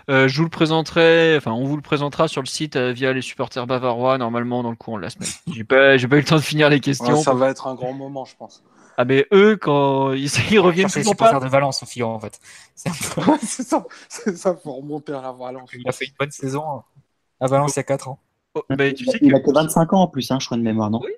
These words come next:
Speaker 1: Non, mais, euh, j'ai re-, j'ai remonté le fil de sa carrière. Le mec, il a fait deux bonnes saisons. La première saison où il
Speaker 3: Exactement.
Speaker 1: explose à Valence, la
Speaker 3: Ouais.
Speaker 1: première au Bayern, et
Speaker 3: Ah,
Speaker 1: depuis,
Speaker 3: ok.
Speaker 1: il fait que de la merde.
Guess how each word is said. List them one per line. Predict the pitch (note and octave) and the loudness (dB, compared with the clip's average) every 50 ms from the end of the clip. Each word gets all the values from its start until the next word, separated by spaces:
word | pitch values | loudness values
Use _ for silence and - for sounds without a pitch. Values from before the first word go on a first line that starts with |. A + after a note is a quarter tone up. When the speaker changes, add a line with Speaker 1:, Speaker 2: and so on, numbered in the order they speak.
| - _ _ _ | -14 _ _ _
Speaker 1:
Non, | - C#3+ F3+ | -8 -6 -4
mais, | F3 D#3 D3 B2 - G#2+ | -2 -2 -2 -4 -6 -8
euh, | C3+ C#3 D3+ D#3 | -10 -8 -6 -4
j'ai | D#3 B2+ - D#3 | -4 -2 0 -2
re-, | C#3 D3 D3+ D3+ | 0 -2 -2 -2
j'ai | C3+ C3 D3 | 0 0 0
remonté | C#3 D3+ D#3+ E3+ E3+ - G3+ | 0 0 0 0 0 0 -2
le | F#3 | -2
fil | - F3 | -2 -2
de | C#3+ C#3 | -2 -2
sa | C3 - C3 | 0 -2 -2
carrière. | - - D3+ G#3 E4 C4 | -2 0 0 0 0 -2
Le | E3 | -2
mec, | F3+ B3 - - | -4 -4 -2 -2
il | C#3+ | -2
a | C3 | -2
fait | - B2+ | -2 -4
deux | C3 C#3 G3+ A3+ | -4 -2 -2 -2
bonnes | G3 G#3 G3 | 0 -2 -2
saisons. | - - - D3+ D3 F#3+ B3+ E4+ - - - - - _ - _ _ _ - | -4 -6 -6 -4 -4 -6 -6 -8 -12 -20 -20 -20 -20 _ -20 _ _ _ -8
La | C#3+ C#3+ C3+ C3 B2+ B2+ B2+ C#3 D#3+ E3 | -4 -2 -2 -2 -2 0 2 2 2 2
première | - - G#3+ A3 G#3 - | 2 2 2 2 0 0
saison | - F#3 F3 G#3 | 0 0 2 2
où | |
il | F#3+ D#3 | 4 4
Speaker 3:
Exactement. | D3 E3 E3 - F#3+ G3 | 4 4 4 2 2 2
Speaker 1:
explose | F3 D#3+ | 2 4
à | C#3+ | 4
Valence, | C#3 C#3 - - C4+ C#4+ - - - _ _ _ _ _ _ _ _ - | 6 4 4 4 2 -2 -8 -10 -12 _ _ _ _ _ _ _ _ -2
la | C#3+ | -2
Speaker 3:
Ouais. | D3+ | -2
Speaker 1:
première | - - - - A#3+ A#3+ G#3+ | -2 -6 -8 -2 2 2 4
au | G3+ | 4
Bayern, | F3+ E3 D3+ D#3 G#3 D4+ G4+ F4 C#4 - _ - | 4 4 4 4 4 2 0 -4 -10 -18 _ -6
et | D#3+ D3+ | -2 -2
Speaker 3:
Ah, | D#3 | -2
Speaker 1:
depuis, | - C#3+ - A3+ C#4+ - | -2 -2 -4 -6 -6 -6
Speaker 3:
ok. | - A#2 - _ - | -8 -12 -18 _ -14
Speaker 1:
il | D#3+ | -10
fait | - - C4 - - _ _ _ _ _ _ | -8 -8 -8 -8 -10 _ _ _ _ _ _
que | - - | -10 -6
de | F4 E4+ | -4 -2
la | G#3+ | -2
merde. | E3 C#3 C3+ C3+ D#3+ D#3 | -2 -2 -4 -6 -6 -10